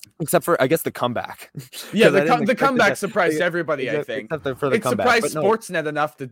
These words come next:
Speaker 2: for them to tweet about it.
Speaker 1: Yeah.
Speaker 2: So
Speaker 1: <laughs> Yeah, exactly. But the, the five periods, e-, except for that one, um, like, the first two periods of game three and then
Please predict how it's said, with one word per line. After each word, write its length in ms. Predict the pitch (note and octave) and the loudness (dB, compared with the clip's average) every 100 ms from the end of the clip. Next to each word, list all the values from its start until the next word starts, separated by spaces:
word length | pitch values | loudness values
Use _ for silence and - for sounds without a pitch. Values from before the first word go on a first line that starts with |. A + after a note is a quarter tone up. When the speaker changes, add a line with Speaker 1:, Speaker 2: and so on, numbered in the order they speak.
| D3 | -12
Speaker 2:
for 140 | D#3 | -8
them 180 | D3 D3 | -6 -6
to 80 | B2 | -8
tweet 280 | - D#3 D3 | -8 -6 -6
about 260 | A#2 G2 | -6 -8
it. 220 | G2 A2 _ _ _ | -8 -12 _ _ _
Speaker 1:
Yeah. 300 | - D#3+ A#2 - | -6 -4 -2 0
Speaker 2:
So 460 | C#3 B2+ A#2+ B2+ - _ _ - | 2 2 0 -4 -10 _ _ -12
Speaker 1:
<laughs> 220 | - - | -8 -4
Yeah, 240 | D#3 - D#3 | -4 -6 -10
exactly. 440 | A#2 C3+ C3 F#2+ F#2 | -6 -4 -4 -6 -6
But 140 | C3 - | -6 -6
the, 300 | B2 C3 B2 _ _ - | -8 -8 -10 _ _ -12
the 100 | D3+ | -10
five 500 | - B2 A#2 D3+ - | -2 0 0 -2 -8
periods, 800 | - B2 A#2 G2+ F#2+ F#2 - - _ - | -10 -8 -6 -8 -10 -12 -20 -20 _ -8
e-, 120 | A#2+ | -8
except 340 | A2 F#2+ A2+ - | -8 -6 -8 -8
for 100 | F#2 | -8
that 220 | F#2 F2+ | -6 -6
one, 320 | F2+ E2+ F2+ _ _ - | -12 -14 -20 _ _ -8
um, 300 | G#2 F#2+ F#2 | -6 -6 -6
like, 180 | A#2 - | -6 -6
the 100 | A#2 | -4
first 260 | C#3+ D3+ - | -2 -2 -4
two 100 | C#3 | -6
periods 280 | B2 A#2 G#2+ | -4 -4 -6
of 80 | |
game 200 | G2 G2+ F#2 | -10 -10 -10
three 320 | F#2 F#2 F2 | -12 -10 -10
and 140 | G2 | -12
then 140 | F#2 | -14